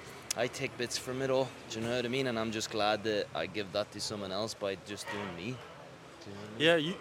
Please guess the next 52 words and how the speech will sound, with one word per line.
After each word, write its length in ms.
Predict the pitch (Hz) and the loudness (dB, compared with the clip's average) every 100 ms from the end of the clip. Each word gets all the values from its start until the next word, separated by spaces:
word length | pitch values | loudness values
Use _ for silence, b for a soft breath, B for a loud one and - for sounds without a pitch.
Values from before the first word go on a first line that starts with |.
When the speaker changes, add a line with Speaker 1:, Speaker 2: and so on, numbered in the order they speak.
| 180 175 | 2 4
Speaker 2:
you 40 | |
see 360 | 202 - 208 247 | 6 4 4 6
that 200 | 202 143 | 8 10
a 40 | |
lot 340 | 117 107 127 113 | 10 8 8 6
here, 240 | 151 135 | 2 4
especially 520 | 107 - 139 - 117 | 2 0 -4 -4 -4
in 100 | 107 | -4
Thailand. 440 | 101 120 117 107 104 | -2 0 0 -2 -2
You 60 | 113 | 6
got 200 | 117 113 | 6 6
Speaker 1:
Yeah. 60 | |
Speaker 2:
young 280 | 120 147 160 | 8 8 10
guys. 400 | 139 123 123 - - | 8 8 6 0 -2
You 180 | 175 185 | 4 6
ju-, 100 | 226 | 6
you 180 | 185 202 | 6 4
just 180 | 180 | 2
explained 640 | 170 - - - 202 269 156 | 0 -2 0 2 4 6 4
it. 60 | 110 | 4
Speaker 1:
That's 20 | 123 | 6
Speaker 2:
Like, 240 | 123 120 | 6 6
Speaker 1:
what 80 | 156 | 2
I'm 100 | 175 | 4
Speaker 2:
that's 180 | 165 233 | 6 8
Speaker 1:
doing. 60 | 226 | 8
Speaker 2:
their 80 | 175 | 8
mentality. 440 | 165 190 226 160 | 8 6 4 6
Speaker 1:
I 60 | 208 | 6
didn't 160 | 233 | 8
have, 200 | 190 165 | 6 6
eh, 40 | 165 - - - - - - - | 4 -4 -10 -10 -8 -6 -6 0
do 80 | 151 | 4
you 40 | |
know 60 | 175 | 6
what 40 | 165 | 8
I 40 | |
mean? 180 | 180 185 | 8 10
I 80 | 147 | 8
have 180 | 131 | 8
no 140 | 131 165 | 6 8
management 600 | 190 139 131 160 190 - - - | 8 6 6 4 2 0 -10 -6
in 140 | 135 | -2
this, 180 | 127 127 | 0 0
this 220 | - 139 - | 0 -2 0
game 220 | 143 147 | 0 0
no 80 | 147 | 2
more. 220 | 147 170 - B B B B - | 2 2 0 B B B B 0
I've 180 | 117 117 | 2 4
got 360 | 123 117 117 95 - | 6 6 6 2 -4
no 720 | 107 110 131 147 170 160 131 110 | -6 -2 4 6 6 4 2 0
gym 500 | 107 127 196 160 180 | 2 4 6 4 0